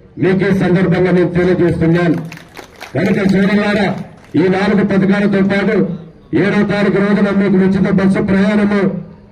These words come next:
మేము ప్రమాణ స్వీకారం చేసే రోజునే అమలు చేశాం. ఇంట్లో వాడుకునే కరెంట్ కానీ రైతుల కరెంట్ కూడా ఫ్రీగా అందిస్తున్నాం.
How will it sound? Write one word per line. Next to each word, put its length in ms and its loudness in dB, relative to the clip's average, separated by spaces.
మేము 280 2
ప్రమాణ 360 2
స్వీకారం 500 2
చేసే 200 2
రోజునే 460 2
అమలు 260 2
చేశాం. 580 0
ఇంట్లో 300 2
వాడుకునే 600 0
కరెంట్ 280 0
కానీ 400 0
రైతుల 340 0
కరెంట్ 300 0
కూడా 260 0
ఫ్రీగా 360 0
అందిస్తున్నాం. 640 0